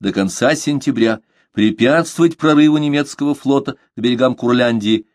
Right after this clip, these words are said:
и, если понадобится, вступить в бой. Однако при всей важности сообщений, прозвучавших девятнадцатого августа, главный вопрос,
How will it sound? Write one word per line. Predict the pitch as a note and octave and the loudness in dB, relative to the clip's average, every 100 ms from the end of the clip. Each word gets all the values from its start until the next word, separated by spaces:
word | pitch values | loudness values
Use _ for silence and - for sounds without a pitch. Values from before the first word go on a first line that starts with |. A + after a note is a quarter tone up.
| _ _ _ | _ _ _
и, | - | 0
если | G2 F#2+ A2+ | 2 2 -2
понадобится, | A#2 G#2 F#2 F#2+ F#2+ - G2 | -2 0 0 -2 -6 -10 -14
вступить | - - F#2 E2+ | -10 -8 -8 -8
в | |
бой. | F2 F2 _ _ _ _ _ _ _ _ _ _ _ _ _ _ _ _ _ _ _ _ _ _ _ _ _ | -8 -8 _ _ _ _ _ _ _ _ _ _ _ _ _ _ _ _ _ _ _ _ _ _ _ _ _
Однако | A2 A2 B2 C3 A#2+ | -2 0 0 0 -2
при | A2+ A2 | 0 -2
всей | - G2+ F#2+ | -2 0 0
важности | F#2 F#3 A3+ A2+ G2 - - F2 | 2 2 2 0 -4 -6 -8 -8
сообщений, | - F#2 F#3 - - G#2 F#2+ F2 F2 F2 - | -4 -4 -4 -8 -6 0 2 0 -4 -10 -6
прозвучавших | G2 G2 G#2 A2 F#2 - F2 | -4 -2 -2 -2 -2 -4 -10
девятнадцатого | F#2+ F#2+ G2+ F#2 - F#2+ F#2 | -6 -6 -4 -4 -6 -4 -4
августа, | E2+ F2 - _ _ _ _ _ - | -4 -12 -16 _ _ _ _ _ -8
главный | G2+ D#3 G3+ F#3 E3+ | -2 2 2 2 0
вопрос, | D#3+ A2+ G2 | 0 -4 -8